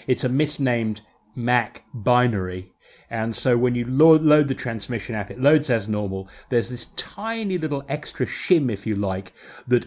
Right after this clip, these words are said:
extracts this file that's pretending to be an R T F, and that's the malware. And it runs it under an equally innocent sounding name,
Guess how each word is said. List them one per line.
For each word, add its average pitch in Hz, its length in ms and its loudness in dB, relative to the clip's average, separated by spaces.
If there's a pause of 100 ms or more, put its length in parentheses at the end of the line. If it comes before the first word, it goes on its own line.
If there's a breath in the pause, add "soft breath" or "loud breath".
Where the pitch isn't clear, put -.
(580 loud breath)
extracts - 760 -4
this 123 300 -2 (180)
file 123 500 0
that's 113 160 -4
pretending 120 520 -8
to 104 120 -12
be 107 100 -4
an 104 80 -4
R 104 160 -2
T 107 200 -4
F, 95 220 -4 (220 soft breath)
and 104 180 -4
that's 113 380 -2
the 113 100 -8
malware. 98 520 -6 (400 loud breath)
And 113 100 -2
it 117 120 -6
runs 147 280 4
it 131 140 0
under 120 240 2
an 131 180 -2
equally 135 320 0
innocent 123 540 -2
sounding 104 420 -4
name, 117 400 0